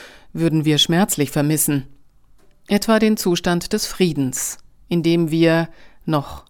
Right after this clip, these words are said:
leben. Nikolaus Riedel machte sich seine Gedanken zu dieser Wahrnehmungsverzerrung. Hören Sie seinen Text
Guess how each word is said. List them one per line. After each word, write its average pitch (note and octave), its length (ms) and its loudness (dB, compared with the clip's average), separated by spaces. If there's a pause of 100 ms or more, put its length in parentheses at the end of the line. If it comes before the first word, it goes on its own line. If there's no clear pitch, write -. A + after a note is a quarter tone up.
leben. C#3 420 -4 (920)
Nikolaus G3+ 480 -2
Riedel F#3+ 320 2
machte C#3 340 -2
sich C#3+ 180 -4
seine D3+ 260 -2
Gedanken D#3 400 -2
zu D#3 120 -4
dieser D3 440 -2
Wahrnehmungsverzerrung. D3+ 1200 0 (480)
Hören F#3+ 300 4
Sie F3+ 240 2
seinen D#3 360 0
Text - 480 -4